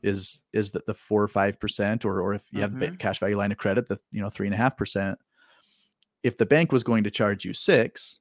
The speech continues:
Speaker 1: you should pay six. Okay? Or more. If you can
Speaker 2: Or
Speaker 1: afford
Speaker 2: more.
Speaker 1: more,
Speaker 2: If you could
Speaker 1: pay
Speaker 2: pay
Speaker 1: more.
Speaker 2: more, it's even better.
Speaker 1: Yep, yep. And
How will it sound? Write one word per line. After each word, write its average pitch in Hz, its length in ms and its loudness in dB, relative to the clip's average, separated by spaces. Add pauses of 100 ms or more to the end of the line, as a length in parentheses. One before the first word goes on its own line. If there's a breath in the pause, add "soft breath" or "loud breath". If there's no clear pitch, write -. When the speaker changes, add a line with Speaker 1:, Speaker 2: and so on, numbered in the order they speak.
Speaker 1:
you 113 80 2
should 101 220 -2
pay 98 140 -2
six. - 500 -12 (920)
Okay? 98 240 -2 (1500 soft breath)
Or 131 100 10
more. 143 380 2 (160)
If 110 160 -2
you 113 40 -2
can 113 120 6
Speaker 2:
Or 131 140 4
Speaker 1:
afford 147 120 12
Speaker 2:
more. 208 140 8
Speaker 1:
more, 113 260 6
Speaker 2:
If 151 140 -2
you 196 100 4
could 185 120 8
Speaker 1:
pay 135 40 6
Speaker 2:
pay 190 120 10
Speaker 1:
more. 185 80 10
Speaker 2:
more, 185 220 8
it's 185 140 0
even 175 220 -2
better. 104 360 4 (240)
Speaker 1:
Yep, 113 200 2 (240)
yep. 110 220 0 (1080 soft breath)
And 123 480 4